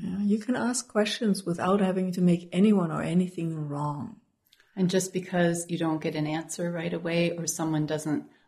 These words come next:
Speaker 2: like your question doesn't mean you have to stop asking questions and really being the question and, and, you know, going into inquiry. I think we're so conditioned through our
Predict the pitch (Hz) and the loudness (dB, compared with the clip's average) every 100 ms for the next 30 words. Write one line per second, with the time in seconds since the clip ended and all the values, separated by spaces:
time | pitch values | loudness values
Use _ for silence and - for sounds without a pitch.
0 | - 160 165 185 202 - - - - - | -10 0 4 4 2 -6 -10 -10 -6 -4
1 | - 165 165 165 170 175 165 175 160 160 | -4 -6 -6 -2 0 2 0 0 0 -2
2 | 156 151 - 156 151 - 160 151 - 147 | -4 -8 -10 -6 -6 -6 -10 -10 -6 -4
3 | 151 - _ _ _ _ 180 208 208 - | -6 -8 _ _ _ _ 6 6 4 -2
4 | 156 - 147 - 160 156 156 147 151 160 | -4 -4 -8 -8 -8 -8 0 0 0 -2
5 | 156 156 - _ _ 165 151 175 175 185 | -4 -6 -16 _ _ -10 0 6 8 10
6 | 180 165 160 - - 151 - - 160 156 | 8 4 0 -4 -2 2 2 0 -2 -2
7 | 151 147 - 156 156 - - 170 165 156 | -2 -6 -4 -4 -4 -10 -8 -6 -6 -4
8 | 170 180 180 165 175 175 - - 165 185 | 2 2 2 0 -2 -2 -10 -10 -4 -4
9 | - 151 151 151 165 170 165 - - - | -4 -8 -8 -10 -2 -2 -2 -12 -20 -20
10 | - - 170 165 - 170 160 156 147 160 | -20 0 2 4 2 2 2 0 0 -2
11 | - 165 156 - 156 151 151 | -2 -4 -4 -4 -2 0 -2